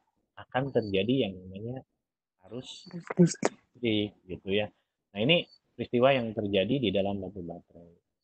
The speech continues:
Speaker 1: Nah, anak-anak sekalian, inilah kenapa sering ada instruksi. Ketika Anda menyimpan batu baterai di dalam satu perangkat elektronik,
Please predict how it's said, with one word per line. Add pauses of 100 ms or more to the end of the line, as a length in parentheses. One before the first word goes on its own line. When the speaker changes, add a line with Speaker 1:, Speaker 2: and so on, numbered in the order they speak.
(480)
Speaker 1:
Nah, (720)
anak-anak
sekalian, (1120)
inilah
kenapa (160)
sering
ada
instruksi. (320)
Ketika (400)
Anda
menyimpan
batu
baterai
di
dalam
satu
perangkat
elektronik,